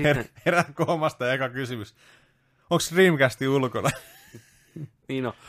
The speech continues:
Speaker 1: Sit joku tulee kertoo.
Speaker 2: Tota,
Speaker 1: Ota nyt ihan rauhassa.
Speaker 2: Niin, hei, niin.
Speaker 1: Dreamcasti, Dreamcast on kuollut.
Speaker 2: Niin. Sega tekee nykyään Nintendo-pelejä. Hei vittu,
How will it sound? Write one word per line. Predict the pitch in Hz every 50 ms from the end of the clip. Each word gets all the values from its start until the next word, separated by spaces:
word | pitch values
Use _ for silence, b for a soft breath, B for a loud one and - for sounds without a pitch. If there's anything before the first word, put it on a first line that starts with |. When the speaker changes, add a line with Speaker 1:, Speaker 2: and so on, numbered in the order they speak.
| B B B B B B B B B B B
Speaker 1:
Sit | - 131 123 110
joku | 120 120 110 110
tulee | 104 104 95 92 92
kertoo. | 101 98 95 92 90 - 82 - b b b b b b b b b b b b _
Speaker 2:
Tota, | - - -
Speaker 1:
Ota | 110 107 113 107
nyt | 110 113
ihan | 113 113 117
rauhassa. | 113 120 117 107 101 104 98 104 117
Speaker 2:
Niin, | 113 - - - -
hei, | 107 104 -
niin. | - 107 104 - _ _ _ 127
Speaker 1:
Dreamcasti, | 135 143 143 - - 117 107 - - 110 - - _ _ _
Dreamcast | - 127 117 92 92 - - -
on | 90 -
kuollut. | _ 98 87 71 - - - - - _ 120 - -
Speaker 2:
Niin. | 120 113 107 104 b b b b b b b
Sega | - - 156 151 123 123
tekee | 107 107 - - 110
nykyään | 120 127 - 135 131 131
Nintendo-pelejä. | 151 151 135 104 98 104 - - - 92 92 92 92 110 -
Hei | 170 196 226 254 269
vittu, | 262 254 -